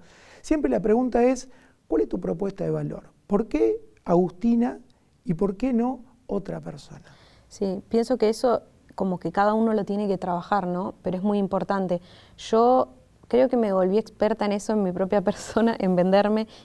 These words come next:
Speaker 2: y es algo que aprendí de Mariano Iudica, como yo trabajo con él mucho, y, y él una vez me dijo, "El noventa por ciento de tu trabajo es recordarle y mostrarle a todo el mundo lo bien que haces tu trabajo.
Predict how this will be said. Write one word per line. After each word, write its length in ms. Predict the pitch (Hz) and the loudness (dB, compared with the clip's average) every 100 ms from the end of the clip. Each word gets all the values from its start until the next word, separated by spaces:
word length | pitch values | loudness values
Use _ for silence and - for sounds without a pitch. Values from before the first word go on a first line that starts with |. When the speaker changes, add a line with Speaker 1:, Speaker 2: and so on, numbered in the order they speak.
| - | -2
Speaker 2:
y 60 | |
es 60 | 220 | 2
algo 160 | 254 233 | 4 4
que 80 | |
aprendí 300 | 202 185 185 | 2 0 0
de 60 | 208 | 0
Mariano 400 | 202 185 196 185 | 0 0 0 2
Iudica, 540 | 196 190 190 190 208 233 | 2 4 2 0 -6 -8
como 120 | 208 | -10
yo 140 | 180 180 | -8 -4
trabajo 260 | 190 185 | -2 -2
con 140 | 185 180 | -2 -2
él 100 | 185 | -2
mucho, 340 | 185 185 202 - - - - - - | -2 -4 -8 -10 -20 -20 -20 -20 -4
y, 200 | 208 208 - | 0 2 2
y 60 | |
él 100 | 240 | 2
una 140 | 262 240 | 2 0
vez 100 | 233 | 0
me 120 | 233 | 0
dijo, 380 | 220 - 220 - - | -2 -2 -4 -4 -6
"El 480 | 202 196 196 190 196 - - | -2 0 0 -2 -6 -12 -8
noventa 400 | 220 214 269 311 | -2 4 4 4
por 180 | 320 220 | 2 -2
ciento 520 | - 226 254 277 240 208 | -2 -2 0 0 -2 -4
de 400 | 180 175 170 165 | -2 0 2 0
tu 120 | 190 175 | -2 -4
trabajo 580 | 175 175 214 - 247 - - _ _ | 0 0 0 0 -2 -4 -20 _ _
es 280 | 202 196 - - - - | -2 -2 -10 -20 -14 -2
recordarle 640 | 196 - 202 196 196 180 | 0 2 4 4 4 2
y 40 | 175 | 0
mostrarle 420 | 170 - 226 240 | -2 -2 0 0
a 60 | |
todo 220 | 208 226 233 | 0 0 2
el 80 | |
mundo 280 | 214 233 254 | 0 0 2
lo 120 | 220 | 2
bien 140 | 185 190 | 0 -2
que 60 | 202 | -4
haces 180 | 190 | -6
tu 100 | - | -8
trabajo. 420 | 180 175 170 - | -6 -4 -6 -8